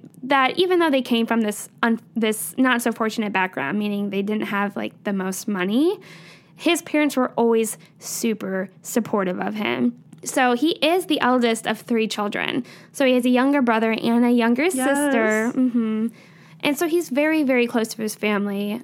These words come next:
Speaker 1: And some actually suspect that stigma is dedicated to both his younger siblings,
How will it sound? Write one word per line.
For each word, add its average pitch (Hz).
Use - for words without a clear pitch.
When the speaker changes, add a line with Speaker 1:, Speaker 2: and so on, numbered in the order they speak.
Speaker 1:
And 262
some 339
actually 320
suspect 240
that 208
stigma 208
is 220
dedicated 220
to -
both 214
his 208
younger 220
siblings, -